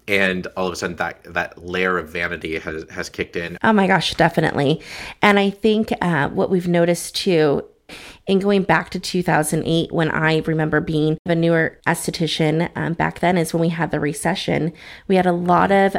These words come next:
Speaker 2: women that had to look younger to be able to compete in a job market. So it's kind of
Speaker 1: Mm.
Speaker 2: interesting that we're seeing that again play out, where that piece of vanity and self-confidence to look and feel our best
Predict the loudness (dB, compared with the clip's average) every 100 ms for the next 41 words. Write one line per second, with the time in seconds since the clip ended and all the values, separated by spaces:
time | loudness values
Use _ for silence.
0 | -2 2 4 4 4 2 2 0 0 2
1 | 0 0 -4 0 2 4 4 2 -2 _
2 | _ _ -6 0 0 0 0 2 2 2
3 | 0 0 0 0 0 -2 0 -2 0 -2
4 | 0 0 0 -2 -2 -4 -6 -14 -20 -20
5 | -4 2 2 2 -4 0 2 2 0 -2
6 | 0 -2 -2 -2 0 2 0 0 -2 0
7 | 0 2 2 0 0 0 0 -2 -4 0
8 | 2 2 2 0 0 0 2 0 -6 -16
9 | -14 -2 -2 0 -2 0 0 2 2 2
10 | 2 2 2 0 -2 -2 -4 -4 -4 -2
11 | 0 0 0 -4 -4 0 0 -2 -2 -4
12 | -2 -2 -2 0 0 -2 -6 -12